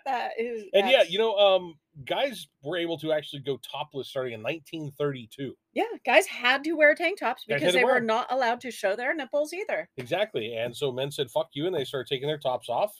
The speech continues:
Speaker 2: And, uh, eventually they, it became a thing where you did not have to worry about men and their nipples.
Speaker 1: Yeah, I think women should be allowed the same right, especially at the beach. If we wanna go topless, it shouldn't be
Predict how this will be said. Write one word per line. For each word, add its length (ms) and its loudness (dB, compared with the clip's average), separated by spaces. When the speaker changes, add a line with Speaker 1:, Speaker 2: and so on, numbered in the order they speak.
Speaker 2:
And, 340 -2
uh, 220 4
eventually 600 -6
they, 200 -4
it 180 -14
became 400 -8
a 60 -6
thing 280 -4
where 120 -2
you 200 -10
did 160 -6
not 220 -4
have 160 0
to 80 -8
worry 180 -2
about 240 2
men 420 4
and 100 -2
their 100 0
nipples. 520 2
Speaker 1:
Yeah, 180 -4
I 140 8
think 280 -4
women 320 0
should 540 -2
be 240 -8
allowed 320 -2
the 80 -2
same 260 -2
right, 160 -2
especially 480 0
at 80 -4
the 160 -4
beach. 180 -2
If 80 -20
we 80 0
wanna 260 0
go 140 2
topless, 640 -2
it 220 0
shouldn't 500 -8
be 400 -6